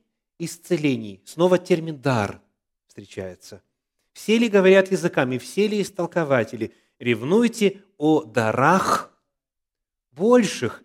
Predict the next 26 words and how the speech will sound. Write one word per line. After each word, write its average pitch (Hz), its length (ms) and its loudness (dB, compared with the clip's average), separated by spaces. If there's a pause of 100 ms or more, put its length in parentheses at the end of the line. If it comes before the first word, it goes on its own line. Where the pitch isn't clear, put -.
(420)
и 135 60 -16
я 151 140 0
покажу 170 340 -4
вам 156 160 -2
путь 202 280 -4
еще 175 600 0 (180)
превосходнейший». 143 1080 -8 (600)
Видите, 214 460 2
раз 190 340 4
за 196 140 2
разом 151 380 4
в 160 40 2
этом 185 380 2
коротком 180 480 2
отрывке 165 540 -4 (320)
появляется 151 1080 2 (160)
упоминание 151 600 -2
слова 135 360 -4
«дар», 120 520 4 (260)
«дар», 135 540 0 (180)
«дары». 147 560 0 (180)
Речь 190 360 -2
идет 180 180 -2
именно 175 400 -4
о 160 180 -4
духовных 135 800 -4